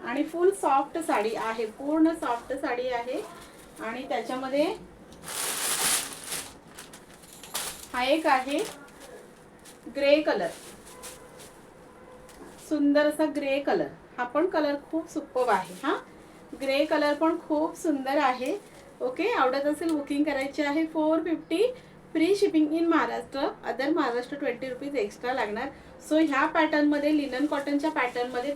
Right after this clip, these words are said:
तीन कलर अव्हेलेबल आहेत. आवडत असेल बुकिंग करायची आहे. हा एक डस्टी कलर,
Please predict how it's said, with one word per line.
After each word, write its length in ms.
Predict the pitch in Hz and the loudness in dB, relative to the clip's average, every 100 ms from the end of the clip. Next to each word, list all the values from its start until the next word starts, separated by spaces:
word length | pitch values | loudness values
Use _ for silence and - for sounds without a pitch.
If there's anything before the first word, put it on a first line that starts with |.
| 311 | 0
तीन 200 | 302 320 | 4 4
कलर 200 | 320 277 | 4 0
अव्हेलेबल 520 | 247 233 233 226 247 | 0 -2 -4 -4 0
आहेत. 300 | 240 277 - - - - - | 0 -2 -6 -14 -20 -18 -6
आवडत 300 | 226 240 269 | -2 0 0
असेल 280 | 285 302 311 | 0 2 2
बुकिंग 360 | 294 285 277 | 0 -2 0
करायची 400 | 311 277 269 - | 2 2 -2 -2
आहे. 380 | 294 262 254 269 - - - - - - - | 0 0 0 -4 -4 -8 -18 -20 -20 -20 -6
हा 140 | 269 277 | 0 2
एक 180 | 330 302 | 2 2
डस्टी 360 | 269 - 294 | -2 -2 -4
कलर, 360 | 302 294 277 | 0 0 0